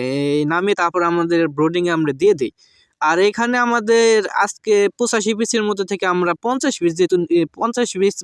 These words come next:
বাচ্চা আমরা বের করছি। আর, আর এখানে রয়েছে আরও চার পাঁচ পিসের মতো আছে, সেগুলো এখনো ভালো করে, এ, শুকায় নাই। তো তার জন্য আমি এগুলো একটু পরে বের করব। আর আমাদের আগের দুইশো ডিম যেহেতু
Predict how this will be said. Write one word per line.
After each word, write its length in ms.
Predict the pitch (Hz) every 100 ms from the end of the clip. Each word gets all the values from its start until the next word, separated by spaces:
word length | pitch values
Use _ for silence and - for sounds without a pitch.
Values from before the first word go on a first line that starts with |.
| 175
বাচ্চা 240 | 175 -
আমরা 200 | 170 170 165
বের 180 | 160 165
করছি। 300 | 180 156 - - - _ - _ _ -
আর, 280 | 160 160 156 - _ _ _ _ -
আর 260 | 160 165 170
এখানে 300 | 185 208 208
রয়েছে 260 | 233 233 240
আরও 140 | 226
চার 180 | 220 240
পাঁচ 180 | 233 233 -
পিসের 340 | 208 - 233
মতো 220 | 226 220 233
আছে, 260 | 220 - 165
সেগুলো 260 | 180 170 180
এখনো 200 | 185 170
ভালো 220 | 147 175
করে, 240 | 214 190 185 175 - _ _
এ, 80 | 156 160 156
শুকায় 360 | 220 196 190
নাই। 160 | 190 147 -
তো 60 |
তার 200 | 170 185 190
জন্য 160 | 220 220
আমি 160 | 208
এগুলো 220 | 196 196 196 -
একটু 140 | 175 190
পরে 220 | 226 247 226
বের 180 | 175 160
করব। 260 | 170 127 - - - - _ _ _ -
আর 200 | 156 185
আমাদের 380 | 208 226 214 240 240
আগের 200 | 233 240
দুইশো 260 | 208 240 226
ডিম 220 | 202 240 240 190
যেহেতু 260 | 220 214